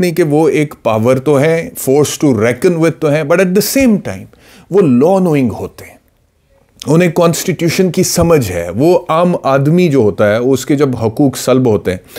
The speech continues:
तो उसको उसके हकूक दिलवाने में या उसको इंसाफ दिलवाने में एक कलीदी किरदार अदा करते हैं।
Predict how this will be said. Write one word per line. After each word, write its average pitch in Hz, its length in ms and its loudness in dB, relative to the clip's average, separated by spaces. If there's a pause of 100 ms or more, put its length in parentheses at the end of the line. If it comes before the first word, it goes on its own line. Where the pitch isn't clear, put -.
(280)
तो - 220 0
उसको 180 300 2
उसके 190 220 2
हकूक 151 480 0
दिलवाने 123 640 2
में 196 380 -2
या 147 300 2
उसको - 540 -2
इंसाफ 180 440 0
दिलवाने 139 440 2
में 127 120 2
एक 123 120 -4
कलीदी 113 320 2
किरदार 175 420 2
अदा 165 220 2
करते 151 360 -4
हैं। - 80 -16